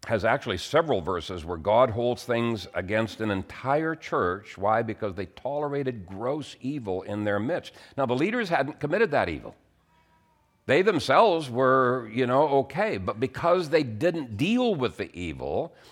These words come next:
God held them accountable, and there was disastrous consequences for the whole church. Like it or not, that's the way God's covenant works. And I've been going from the whole of humanity all the way down to localism to show there are no exceptions to this principle.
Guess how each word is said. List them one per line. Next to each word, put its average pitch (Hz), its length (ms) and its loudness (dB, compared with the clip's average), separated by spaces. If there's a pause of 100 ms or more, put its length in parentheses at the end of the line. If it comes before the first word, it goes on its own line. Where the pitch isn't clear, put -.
(200)
God 139 300 8
held 156 280 6
them 180 200 6
accountable, 156 800 4
and 143 200 0
there 156 200 4
was 160 340 0 (140)
disastrous 135 760 0
consequences 123 800 -2
for 135 140 -10
the 143 120 0
whole 98 200 -4
church. - 380 -10
Like 113 240 0
it 190 80 -6
or 190 60 -2
not, 175 420 -2 (280)
that's 143 380 2
the 196 100 2
way 127 280 6
God's 120 320 4
covenant 110 420 0
works. - 460 -8 (540)
And 101 120 0
I've 110 160 4
been 127 100 4
going 131 480 4
from 110 360 0
the 87 100 0
whole 156 420 4
of 156 80 0
humanity 147 540 4
all 143 320 6
the 143 40 -2
way 143 140 2
down 135 220 4
to 123 80 -2
localism 101 720 -2
to 95 80 -6
show 117 260 0
there 101 220 0
are 143 180 4
no 147 220 2
exceptions 139 580 -4
to 127 100 -8
this 117 180 -6
principle. - 580 -8